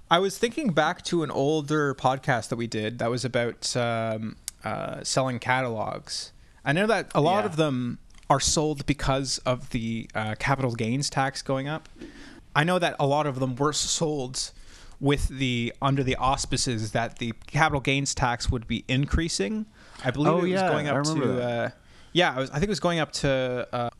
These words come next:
Speaker 1: over twenty percent. So I'm not sure if, like, somebody owns, um, a publishing rights as an estate, are they also subject to an estate tax as well? I would think so.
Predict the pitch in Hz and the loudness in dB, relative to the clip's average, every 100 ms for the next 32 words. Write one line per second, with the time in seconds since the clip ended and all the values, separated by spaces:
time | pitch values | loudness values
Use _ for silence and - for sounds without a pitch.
0 | - 156 147 147 - 139 123 123 117 101 | 0 0 2 0 -2 -4 -4 -2 -2 -2
1 | - - - - - - - - - 180 | -4 -8 -10 -20 -20 -20 -12 -2 2 4
2 | 170 151 185 262 - 294 156 156 - 175 | 2 0 0 2 2 2 0 -4 0 0
3 | - 190 220 226 160 147 165 175 165 147 | 2 2 4 2 2 2 2 2 0 0
4 | - 143 131 127 117 113 - - - 170 | 2 2 2 2 0 -4 -4 0 2 2
5 | 165 - 151 127 123 - - 135 127 107 | 2 0 0 0 -2 -6 0 2 2 -2
6 | - - - - - - - - - - | 0 0 -2 -8 -20 -20 -20 -20 -4 2
7 | 147 147 - - 180 151 139 143 190 147 | 2 2 0 2 2 2 2 2 2 0
8 | - 160 - - 143 165 - 165 160 139 | 0 -2 0 0 0 0 0 0 2 0
9 | - 160 175 180 165 - 170 - 175 202 | 2 0 0 0 0 0 -4 0 0 0
10 | 220 - - - 175 202 - 190 - 113 | -6 -14 -14 -2 0 0 -2 -4 0 0
11 | 71 | -2